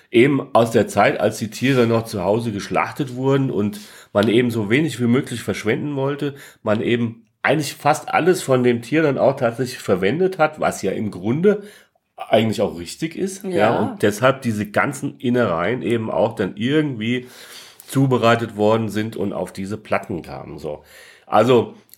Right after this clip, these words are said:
Speaker 1: das muss man natürlich mögen, das ist auch ein Teil gewöhnungsbedürftig, aber es ist mal interessant, das wirklich zu probieren und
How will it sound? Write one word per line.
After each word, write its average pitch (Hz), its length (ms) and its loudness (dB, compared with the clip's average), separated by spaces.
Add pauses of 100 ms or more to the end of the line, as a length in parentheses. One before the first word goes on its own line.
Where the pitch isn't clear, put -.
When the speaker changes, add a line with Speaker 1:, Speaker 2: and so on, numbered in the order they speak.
Speaker 1:
das 113 200 4
muss 165 180 2
man 131 120 4
natürlich 113 460 2
mögen, 170 500 4
das 107 240 0
ist 120 220 -6
auch 104 200 0
ein 104 120 -6
Teil 101 320 0
gewöhnungsbedürftig, 110 1500 -4 (600)
aber 127 260 4
es 131 120 -4
ist - 240 -2
mal 131 200 2
interessant, 110 720 0
das 107 260 2
wirklich 123 540 -6
zu 113 160 -6
probieren 117 680 0
und 107 320 -2